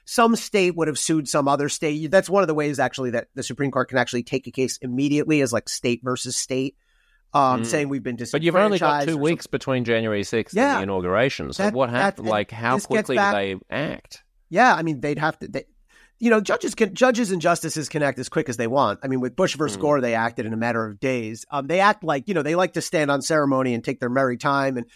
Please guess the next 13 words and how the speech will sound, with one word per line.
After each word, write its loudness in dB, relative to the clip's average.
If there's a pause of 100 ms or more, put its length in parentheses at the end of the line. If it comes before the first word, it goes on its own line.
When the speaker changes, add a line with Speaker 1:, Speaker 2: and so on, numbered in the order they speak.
(180)
Speaker 1:
sometimes 2
people -4
can't -2
believe -2
how 0
long 2
appeals -6
take. -6
But -2 (500)
if -4
that 6
had 0
happened, -2